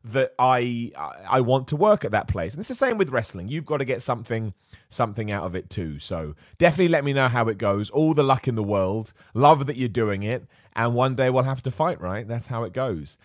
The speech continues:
And Chicken Salad just throws in, "I know, <laughs> stuff just happens," trying to explain my bafflement when it came to Raw. I mean, where did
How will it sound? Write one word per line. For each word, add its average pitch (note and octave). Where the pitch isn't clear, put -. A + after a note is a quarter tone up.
And A2
Chicken D3+
Salad C#3
just A#2+
throws C3
in, B2
"I F3+
know, C#3
<laughs> -
stuff -
just C3+
happens," G2+
trying A#2+
to A#2
explain A2+
my G#2+
bafflement G2+
when G#2
it G#2+
came G2+
to G2
Raw. F2+
I G#3
mean, A3+
where C#4+
did A3+